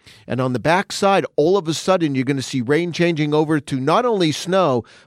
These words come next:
but I think accumulating snow Wednesday night and a Thursday. I think places like Pittsburgh, Erie, Du Bois, Bradford, you can get a coating to an inch or two. And in fact, from Du Bois and,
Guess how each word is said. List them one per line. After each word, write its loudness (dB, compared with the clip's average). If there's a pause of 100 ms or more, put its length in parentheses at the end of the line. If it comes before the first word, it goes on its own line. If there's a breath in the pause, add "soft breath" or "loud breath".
but -2
I 2
think -4
accumulating -2
snow -2
Wednesday 0
night 0
and -12
a -10
Thursday. -2
I 2
think -6
places -4
like -4
Pittsburgh, -2 (400 loud breath)
Erie, 0 (460 soft breath)
Du 0
Bois, 0 (280 soft breath)
Bradford, 0
you 0
can 0
get 0
a 2
coating 0
to 2
an 0
inch 0
or 0
two. -2
And -6
in -8
fact, -2
from -2
Du -2
Bois 0
and, -4